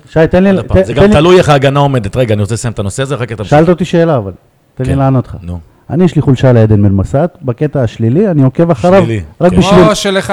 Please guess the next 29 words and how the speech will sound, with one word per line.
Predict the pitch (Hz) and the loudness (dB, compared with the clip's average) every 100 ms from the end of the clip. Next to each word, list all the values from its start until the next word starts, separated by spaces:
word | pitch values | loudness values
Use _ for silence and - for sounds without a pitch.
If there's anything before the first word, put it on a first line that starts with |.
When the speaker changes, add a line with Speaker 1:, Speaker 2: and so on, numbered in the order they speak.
| 190 | 0
Speaker 3:
יש | 156 160 | 0 -2
לבן | 139 | 0
Speaker 2:
בגללי. | 135 135 | 2 2
Speaker 3:
סער. | 131 139 120 | 0 -2 -6
Speaker 2:
אני | 131 214 | -6 0
לא, | 233 | 2
לא | 226 | 4
Speaker 1:
כן. | 175 | 4
Speaker 2:
שלילי | 147 101 | 4 0
נגד | 180 139 | -4 -6
בן | 123 | -8
סער. | 110 110 85 73 | -8 -10 -10 -6
Speaker 1:
עכשיו, | 113 - 131 - | -4 -2 -2 0
עדן | 226 240 208 | 2 4 4
בן | 170 139 | 4 4
Speaker 2:
אני | 131 | 4
Speaker 1:
בסט | 165 | 4
Speaker 2:
רוצה | 202 | 2
שהחלוץ | 180 180 156 170 190 | 2 -4 -2 -2 -2
שלנו | 170 170 156 | -4 -4 -4
יפגע. | 104 107 131 98 - | -6 0 0 0 -6
Speaker 1:
תקשיב, | - - - | -14 -8 0
ההבדל | 131 131 185 | 0 4 4
בין | 131 127 | 4 2
עדן | 139 127 | 2 2
בן | 107 104 | 2 0
בסט | - 120 104 | -2 -4 -4
לבן | 98 95 | -4 -2
סער | 143 190 | -2 -2